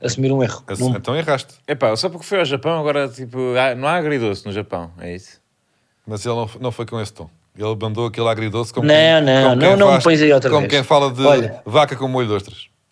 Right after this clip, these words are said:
Speaker 1: Ó, ó, Diogo, Diogo, é assim, tu estás desde o minuto trinta e seis a fazer a apropriação cultural do Chacal,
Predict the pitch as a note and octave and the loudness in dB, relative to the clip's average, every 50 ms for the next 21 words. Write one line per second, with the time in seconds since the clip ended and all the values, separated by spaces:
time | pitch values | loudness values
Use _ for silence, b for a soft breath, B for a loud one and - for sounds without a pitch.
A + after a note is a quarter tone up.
0 | _ _ _ _ _ _ _ _ _ _ - B2+ C3 B2+ B2+ B2+ B2 B2 A#2+ A#2 | _ _ _ _ _ _ _ _ _ _ 2 4 6 6 6 6 6 4 4 4
1 | A#2+ B2 B2 C3 D3 E3 D3+ B2 A2 - - - - _ _ _ - A2+ B2+ C#3 | 2 2 2 4 4 4 4 2 0 -4 -12 -20 -20 _ _ _ -4 0 2 2
2 | A#2+ G#2+ - - - _ _ _ _ _ _ - A#2 B2+ C3+ C3 - - B2+ A2 | 2 2 -2 -8 -18 _ _ _ _ _ _ -2 0 2 2 2 0 0 -2 -2
3 | G#2 G#2 A2+ - - B2+ A#2 D#3 D3 C3+ A#2+ A#2 - D3+ E3 E3 D#3+ D3+ C#3 C#3 | -2 -6 -8 -8 -8 -2 2 4 4 4 4 2 2 2 2 4 2 0 0 0
4 | C#3+ C3+ C3 B2+ B2+ C3+ C#3+ C#3 D3 D3+ D#3+ D#3 C#3 - - - - _ _ - | 0 2 2 2 0 0 0 2 2 4 2 2 0 -4 -10 -18 -20 _ _ 0
5 | D#3 D3+ D3+ D3 - C#3 C3+ - - D3+ D#3+ E3 D#3+ D#3+ D#3 D3 - D3+ C#3+ C#3 | 2 2 4 4 2 2 2 4 4 4 4 4 4 2 0 2 2 0 2 2
6 | C#3 B2+ C3 B2+ - D3 C#3 - D3 C#3 D3+ C#3 C3+ C#3 C3 C#3+ C#3+ D3+ D3+ C#3+ | 4 4 4 2 2 0 0 0 0 0 0 -2 -2 -2 2 4 4 4 4 2
7 | D3 C3 - D3+ C3 C3 C3 G#2+ F#2+ F2+ - - | 0 0 0 0 2 2 2 0 0 -2 -6 -14